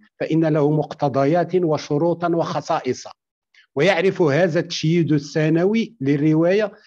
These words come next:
تحولات وتطورات عبر التاريخ في الشكل والمضمون. ثانيا، ليست الرواية العائلية خص-، خاصة بمرحلة الطفولة في نظري، آه، الدكتور ديدي أونزيو، فالإنسان لا يكف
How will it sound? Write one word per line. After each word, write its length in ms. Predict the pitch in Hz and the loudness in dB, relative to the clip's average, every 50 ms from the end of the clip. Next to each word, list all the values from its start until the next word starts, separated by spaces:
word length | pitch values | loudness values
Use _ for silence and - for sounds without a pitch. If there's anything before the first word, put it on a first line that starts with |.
| _ _ | _ _
تحولات 640 | - 156 - - 170 165 170 175 170 196 202 196 - | -8 -6 -4 -2 0 2 2 2 2 2 0 0 0
وتطورات 800 | 180 170 175 170 156 160 156 147 143 139 135 139 135 135 143 139 143 | -2 -2 -2 -4 -4 0 0 2 2 2 2 2 2 0 0 -2 -2
عبر 260 | - 139 131 135 139 | -4 -6 -4 -2 -4
التاريخ 500 | 139 139 - 131 123 120 123 139 - - | -4 -4 -4 -4 -4 -2 -2 -4 -6 -6
في 320 | - - 139 139 139 - - _ _ _ | -6 -4 -4 -4 -4 -6 -12 _ _ _
الشكل 400 | - - - 139 - 143 147 143 | -12 -10 -8 -6 -4 -2 0 2
والمضمون. 600 | 143 135 127 120 107 92 113 110 104 90 - - _ _ - - - _ - | 2 2 0 0 -2 -4 -4 -4 -6 -6 -10 -14 _ _ -20 -20 -20 _ -6
ثانيا، 340 | 170 170 180 196 208 226 233 | -2 0 0 2 2 0 0
ليست 440 | 214 214 220 - - 202 196 196 196 | 0 0 -2 0 0 -2 -2 0 0
الرواية 360 | 190 185 190 185 185 185 180 | 2 2 2 4 4 2 2
العائلية 480 | 156 135 147 165 - 165 175 196 208 | 0 0 -2 -2 -2 -2 -2 -2 -2
خص-، 300 | 165 - - - - - - | -2 -4 -8 -14 -18 -16 -14
خاصة 500 | - - 185 185 165 170 - - 151 151 - _ _ _ _ _ _ _ - | -8 -4 -4 -4 -4 -4 -6 -10 -10 -10 -12 _ _ _ _ _ _ _ -6
بمرحلة 580 | 117 147 151 160 156 - - 160 156 156 151 - | -2 0 0 0 -2 -2 -4 -4 -2 -2 -2 -2
الطفولة 540 | 160 156 - 160 147 - - 190 190 208 190 | -6 -6 -6 -6 -6 -2 -2 0 0 0 -2
في 360 | - - 170 170 170 170 170 156 | -2 -2 -2 -2 -2 -2 -2 -2
نظري، 540 | 156 151 131 135 151 156 180 202 196 190 - _ _ _ _ _ _ _ - | -2 -2 0 0 0 0 0 -2 -4 -8 -12 _ _ _ _ _ _ _ -8
آه، 140 | 165 170 160 | -4 -4 -4
الدكتور 760 | 139 123 156 147 - - - 175 180 180 170 175 156 151 147 | -2 -2 -4 -6 -6 -4 -2 0 0 2 0 0 0 0 0
ديدي 360 | 127 151 160 127 147 156 151 | 0 0 0 2 2 0 0
أونزيو، 500 | - 143 143 135 117 90 101 98 92 - _ _ _ _ _ _ _ _ _ | 2 2 0 0 0 -2 -6 -10 -10 -12 _ _ _ _ _ _ _ _ _
فالإنسان 680 | - 135 139 139 156 143 139 139 - 156 151 151 147 139 | -6 -4 -4 -2 -2 -2 -2 -2 0 0 2 2 2 2
لا 180 | 156 180 185 | 2 2 4
يكف 520 | 190 190 170 - - 143 127 - - - | 4 2 2 0 -2 -4 -4 -6 -10 -18